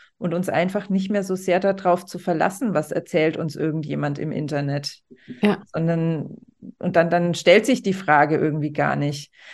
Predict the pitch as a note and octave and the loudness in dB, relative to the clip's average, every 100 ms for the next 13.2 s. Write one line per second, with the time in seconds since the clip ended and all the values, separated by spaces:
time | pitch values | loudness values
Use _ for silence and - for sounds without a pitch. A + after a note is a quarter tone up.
0 | - F3 E3+ F#3 G3 A3+ G3+ G3 G#3+ G3 | 0 4 6 6 4 2 2 2 0 0
1 | G3+ F#3 G3 A3 G#3+ F#3+ - _ - - | 0 2 2 2 0 0 -8 _ -20 -20
2 | _ _ _ _ _ _ - F3 E3+ E3+ | _ _ _ _ _ _ 0 4 4 4
3 | E3+ - - E3+ E3+ G#3 A#3 F3+ F3 - | -2 -4 -6 0 6 6 6 4 0 0
4 | D#3 D3 F#3+ F3+ E3 D#3+ F3 - F#3 G3 | 0 2 2 2 0 0 2 4 6 6
5 | E3+ E3+ E3 F3 E3 - E3+ F3+ F#3 D3 | 2 0 -2 -2 -6 -2 -2 0 0 0
6 | F3 - F3 F3 D#3+ D#3+ D#3+ E3 E3 D#3+ | 0 -2 -2 0 0 -2 -2 0 2 2
7 | D#3 D#3 D#3 - C3+ D3 D3+ C3+ D3 D3+ | 0 0 -2 2 4 4 0 -2 -2 0
8 | C#3 C#3 - D3+ F#3 F3+ - E3 E3 - | 0 0 4 4 4 0 -2 0 0 0
9 | E3 - D#3 - F3+ - E3+ E3 E3 E3 | -4 0 -2 0 -6 -2 -2 0 0 0
10 | D#3 E3+ D#3+ - D#3+ E3 D#3+ D#3+ D#3 D3+ | -2 -4 -2 0 2 6 6 6 4 -2
11 | E3 D#3+ D#3+ C#3+ - E3 D3+ D3 E3+ - | -2 -2 -2 -6 -8 -2 2 4 2 -2
12 | D3 D3+ E3+ F#3+ G3 G3 F3 F#3 F#3+ F#3 | -2 0 4 6 6 6 6 6 2 0
13 | F#3+ - | -2 -8